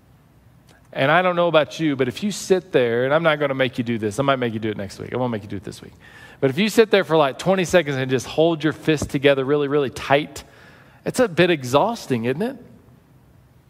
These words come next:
But if you release it,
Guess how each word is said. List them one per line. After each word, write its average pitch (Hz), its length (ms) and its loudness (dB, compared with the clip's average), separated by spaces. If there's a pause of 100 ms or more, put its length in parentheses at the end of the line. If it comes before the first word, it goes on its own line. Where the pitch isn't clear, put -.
(1600)
But 135 120 -2
if 127 100 -6
you 156 80 -2
release 143 460 0
it, 110 200 -4